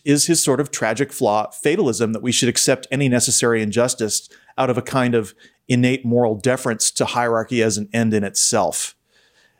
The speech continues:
That going against power as an organizing principle is merely a different kind of injustice. We've, like, flipped it around that hurts different people, namely those at the top of the self-organizing hierarchy. So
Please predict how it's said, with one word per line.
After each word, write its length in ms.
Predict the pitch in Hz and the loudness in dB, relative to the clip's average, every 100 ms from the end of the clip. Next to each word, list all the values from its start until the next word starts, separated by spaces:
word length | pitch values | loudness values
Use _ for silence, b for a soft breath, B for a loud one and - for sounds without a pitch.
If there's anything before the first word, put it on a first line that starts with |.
| _ | _
That 180 | 123 107 | -4 2
going 240 | 143 139 | 0 2
against 440 | 123 113 180 - - | 0 0 -2 -2 -4
power 400 | 120 113 113 113 | -2 0 0 0
as 200 | 123 120 | 0 0
an 80 | |
organizing 440 | 123 120 113 110 110 | -2 0 0 -2 -4
principle 460 | - 143 - 120 107 | -4 -4 0 0 0
is 180 | 120 107 | -2 0
merely 380 | 123 127 120 | 2 2 2
a 100 | 113 | 0
different 560 | 101 98 - 147 277 180 | -4 -4 0 2 2 -2
kind 200 | 143 117 | -2 -2
of 100 | 110 | -2
injustice. 520 | 107 123 107 - 127 | -2 0 0 0 -2
We've, 200 | 127 98 - | -2 -8 -8
like, 100 | 117 | -10
flipped 280 | - 165 - | 0 -2 0
it 80 | 117 | 0
around 440 | 113 143 113 110 B B - | 0 0 0 -2 B B -4
that 120 | 127 | -2
hurts 240 | 135 131 - | 0 -2 -2
different 300 | 156 117 - | -2 -2 -2
people, 300 | 123 123 110 | -2 0 -2
namely 500 | 110 120 117 113 - B B _ | 0 2 2 2 -2 B B _
those 320 | 139 120 117 | 0 2 0
at 100 | 120 | -4
the 60 | - | -8
top 320 | - 113 107 | -2 -2 -2
of 80 | 104 | -4
the 60 | 107 | -2
self-organizing 800 | - 107 - 110 107 101 104 95 | 0 -2 -2 -2 -2 -2 -6 -12
hierarchy. 580 | - 120 101 85 - 78 | -8 -6 -4 -6 -12 -4
So 340 | - 117 | 0 0